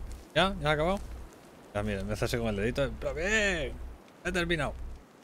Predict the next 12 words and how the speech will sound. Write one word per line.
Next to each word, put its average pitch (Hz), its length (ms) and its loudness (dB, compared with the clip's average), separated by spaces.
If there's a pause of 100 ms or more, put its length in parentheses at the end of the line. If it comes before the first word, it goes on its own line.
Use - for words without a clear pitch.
(340)
Me 98 80 -6
podía 143 180 4
buscar 185 260 4
una 95 140 0
cuerda. 120 360 2 (3250)
Bueno, 98 200 0 (120)
entonces. 107 680 -2 (360)
Pues - 140 -10
qué. 147 240 -2 (2750)
Nivelar 110 320 6
esto, - 320 -4
tío. - 120 -14